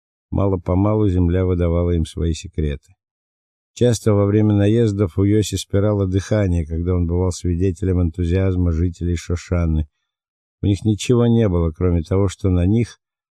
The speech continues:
да и то принадлежало не лично им, а всему коллективу.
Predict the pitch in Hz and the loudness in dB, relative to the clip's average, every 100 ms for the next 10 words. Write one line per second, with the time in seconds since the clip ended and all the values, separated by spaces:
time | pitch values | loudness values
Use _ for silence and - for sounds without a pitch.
0 | _ - 90 110 - 117 101 90 90 85 | _ -6 0 0 2 0 0 0 0 0
1 | 87 87 92 90 92 92 117 113 107 104 | 0 0 0 0 0 0 -2 -2 0 2
2 | 101 98 85 82 - 87 90 - 90 82 | 2 0 -4 -8 -2 -2 -2 -2 -4 -4
3 | - 78 67 | -4 -6 -6